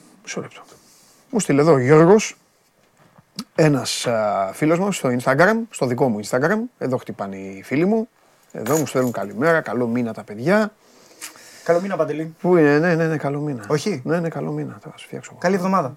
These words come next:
Speaker 1: Καλό μήνα. Και καλή εβδομάδα. Και καλό Πάσχα και καλά Χριστούγεννα. Λοιπόν. Ο, ο Γιάννης.
Speaker 2: Ναι.
Speaker 1: Ο Γιάννης, όχι ο Γιώργος. Εδώ.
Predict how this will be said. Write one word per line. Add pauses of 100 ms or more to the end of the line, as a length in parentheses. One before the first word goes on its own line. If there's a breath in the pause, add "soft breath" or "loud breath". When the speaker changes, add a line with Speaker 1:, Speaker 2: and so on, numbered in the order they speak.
Speaker 1:
Καλό
μήνα.
Και
καλή
εβδομάδα. (220)
Και
καλό
Πάσχα
και
καλά
Χριστούγεννα.
Λοιπόν. (1400 soft breath)
Ο, (480)
ο
Γιάννης. (200)
Speaker 2:
Ναι.
Speaker 1:
Ο
Γιάννης,
όχι
ο
Γιώργος. (420 soft breath)
Εδώ.